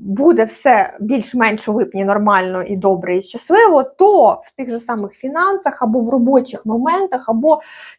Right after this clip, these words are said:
те, що ви, знаєте, стабільно створювали, будували, вкладалися,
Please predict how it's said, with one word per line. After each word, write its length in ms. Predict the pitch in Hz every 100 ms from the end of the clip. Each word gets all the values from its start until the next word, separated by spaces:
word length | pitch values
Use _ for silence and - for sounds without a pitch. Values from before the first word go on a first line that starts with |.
| -
те, 160 | 330
що 220 | 330 -
ви, 260 | 262 269 277 269 -
знаєте, 240 | 262 226
стабільно 600 | - 320 240 339 320 254
створювали, 600 | 240 - 285 339 294 247
будували, 640 | 226 240 254 247 277 247 202
вкладалися, 840 | - 208 226 330 381 285 -